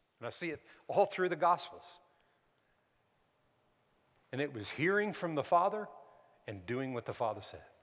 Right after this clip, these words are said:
That's all he was passionate about. That's all, his whole ministry was built on hearing and then doing what he heard. And I'm telling you,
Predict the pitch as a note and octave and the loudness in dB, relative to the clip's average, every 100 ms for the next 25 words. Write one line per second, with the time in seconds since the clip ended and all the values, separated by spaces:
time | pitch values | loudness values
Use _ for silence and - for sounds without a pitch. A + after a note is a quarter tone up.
0 | _ _ _ _ _ _ _ _ _ _ | _ _ _ _ _ _ _ _ _ _
1 | _ _ _ _ _ _ - C#3+ D#3+ F3+ | _ _ _ _ _ _ 0 0 8 10
2 | G3 A3 F#3 - G3 F#3+ D#3+ C3+ B2 A#2 | 10 6 -2 8 8 8 4 -2 4 4
3 | - C#3 - - D#3 D3+ D#3+ D3 D3+ F#3+ | 4 -2 0 6 6 6 0 2 8 10
4 | G#3 G#3+ B3 A3+ - A#2 F#2+ E2+ - - | 12 10 10 8 4 -2 -4 -8 -16 -20
5 | - D3 G#2 B2+ D#3+ C#3 - A#2+ G#2 - | -2 0 2 8 8 8 2 0 0 -10
6 | - F3+ A#3+ B3+ B3+ - - - - - | 2 6 8 6 2 -6 -18 -20 -20 -18
7 | - B2 A#2+ A2+ A2+ G2+ F#2+ G2 - C3 | -4 -2 -2 -2 -2 -2 -4 -6 -6 -10
8 | G2+ G#2 D2 - _ _ _ _ _ _ | -8 -8 -8 -16 _ _ _ _ _ _
9 | _ _ _ _ _ _ _ _ _ _ | _ _ _ _ _ _ _ _ _ _
10 | _ _ _ _ _ - _ - B2 C#3 | _ _ _ _ _ -20 _ -2 -2 2
11 | E3 D#3+ C#3 | 4 4 2